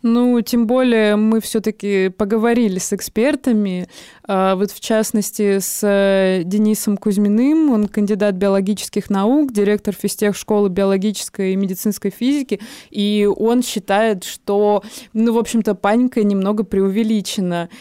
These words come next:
И на самом деле все меры, которые предпринимают власти, они неплохие, но, в общем, спастись от коронавируса, если что, вам не удастся. Хотя он, в общем-то,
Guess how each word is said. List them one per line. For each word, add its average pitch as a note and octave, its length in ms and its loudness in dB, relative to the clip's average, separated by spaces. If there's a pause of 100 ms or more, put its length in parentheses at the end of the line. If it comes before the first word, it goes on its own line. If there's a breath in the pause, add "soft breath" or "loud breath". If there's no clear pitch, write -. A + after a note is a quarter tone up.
(140 loud breath)
И G3 460 0
на G3+ 120 0
самом G3+ 360 0
деле A#3 440 2
все G3+ 400 0
меры, A3+ 280 2
которые G#3+ 340 0
предпринимают G3+ 640 -2
власти, B3 440 0
они A3+ 840 2
неплохие, A#3 840 2
но, C4 600 2
в B3 60 0
общем, B3+ 340 0
спастись C4 480 0
от A#3+ 100 0
коронавируса, B3 680 2
если A3+ 200 -2
что, B3+ 220 0
вам A#3 260 2
не A#3+ 80 2
удастся. G3 580 0
Хотя G#3 440 -2
он, G3+ 240 -2 (320 loud breath)
в F#3 60 -8
общем-то, F#3+ 600 -2